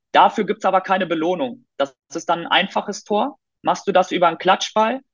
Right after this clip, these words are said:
ist die Belohnung, dass es nach dem Tor im Zwei gegen Eins in die andere Richtung geht. Ne, das ist eine Spielform, die immer wieder die Richtung ändert. Du spielst erst Gruppe sechs Uhr auf zwölf Uhr, dann zwölf Uhr auf sechs Uhr,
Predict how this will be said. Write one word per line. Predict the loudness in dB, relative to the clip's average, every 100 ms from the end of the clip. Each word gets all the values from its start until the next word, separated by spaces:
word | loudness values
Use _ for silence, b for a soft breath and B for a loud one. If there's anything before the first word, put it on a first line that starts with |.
| _ _ _ _
ist | -6 -6 -16
die | -6 -2
Belohnung, | 2 4 4 4 2 0
dass | 0 0
es | -2 -12 -20 _ _ _ 0
nach | 4 4 4
dem | 2 2
Tor | 2 4 4 4 -4 _ _
im | -4 -4
Zwei | -2 -2 0
gegen | -2
Eins | 0 0 0
in | -6
die | -4
andere | -2 -2 -4
Richtung | -4 -6 -8
geht. | -6 -8 -10 _ _ _ _
Ne, | 0 4
das | 2 0
ist | -4
eine | -6
Spielform, | 0 -2 2 0
die | 2
immer | 2 4
wieder | 4 4
die | 4
Richtung | -2 -2 -4
ändert. | -4 -4 -6 -6 _ _ _ _
Du | 2
spielst | 4 2 4
erst | 2 2 0
Gruppe | 0 4 2 2 _
sechs | -6 -4 -4 -2
Uhr | 0
auf | 0 -2
zwölf | -4 -4 -4
Uhr, | -4 -4 -4
dann | -8 -8
zwölf | -6 -6 -2
Uhr | -2
auf | -2
sechs | -2 -4 -4
Uhr, | -4 -4